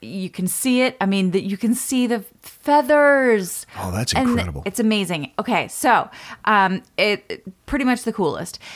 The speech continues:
Speaker 1: Um, and it's not the first time that feathers were found trapped in amber, but it was the first time that researchers were able to say this is from a dinosaur and not from an old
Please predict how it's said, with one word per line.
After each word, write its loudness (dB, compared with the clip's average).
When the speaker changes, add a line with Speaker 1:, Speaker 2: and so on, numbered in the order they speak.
Speaker 1:
Um, 2
and 2
it's -2
not 0
the -10
first -2
time 0
that -4
feathers 0
were 0
found 0
trapped 0
in -2
amber, 0
but 0
it 4
was 2
the -2
first -4
time -2
that -6
researchers -4
were -2
able -2
to -12
say 0
this -2
is -4
from 0
a 0
dinosaur -4
and 2
not 2
from 0
an -2
old -2